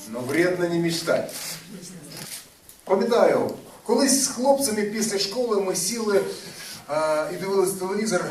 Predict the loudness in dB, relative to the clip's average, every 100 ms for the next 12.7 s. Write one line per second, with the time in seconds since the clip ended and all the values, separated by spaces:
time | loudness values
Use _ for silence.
0 | -8 -10 -4 0 2 0 0 -2 -2 -4
1 | 2 2 4 0 0 -8 -14 -16 -6 0
2 | 0 0 -2 -2 -2 -2 -2 -2 -4 -2
3 | -2 -2 -2 0 0 0 -4 -2 -2 -4
4 | -4 -4 0 0 0 -4 -4 -6 -6 -2
5 | -2 -2 -4 -4 0 0 0 -8 -18 -20
6 | -20 -20 -16 -8 -2 0 0 -2 -8 -12
7 | -16 -16 -16 -12 -10 -10 -8 -6 -4 -4
8 | -2 0 0 -2 -6 -10 -18 -18 -16 -6
9 | -2 0 0 0 0 2 2 4 2 0
10 | -4 2 4 4 4 4 2 -2 -4 -14
11 | -18 -20 -16 2 4 6 6 6 6 4
12 | 4 8 8 8 2 -4